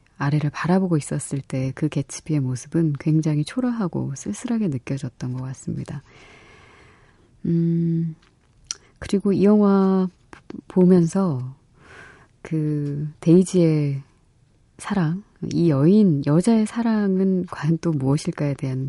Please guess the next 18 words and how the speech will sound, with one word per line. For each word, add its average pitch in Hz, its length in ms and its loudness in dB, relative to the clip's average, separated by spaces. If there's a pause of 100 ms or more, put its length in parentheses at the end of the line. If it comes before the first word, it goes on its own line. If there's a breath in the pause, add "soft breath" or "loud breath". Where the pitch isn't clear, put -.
(100)
그런 131 360 -6 (840 loud breath)
이야기도 135 440 -2
좀 131 200 -6
했었는데, 139 800 -4 (1120 loud breath)
정말 156 360 2
휘황찬란한 214 800 2
그런 156 380 0
물질 190 340 4
앞에서 135 760 -4
사랑이라는 233 760 2
이름을 151 320 2
완전히 143 480 0
지워버린 131 840 -2 (560 soft breath)
너무나도 190 400 6
아름답기만 143 800 0
한 131 320 0
여인 127 420 -4
데이지. 135 540 -6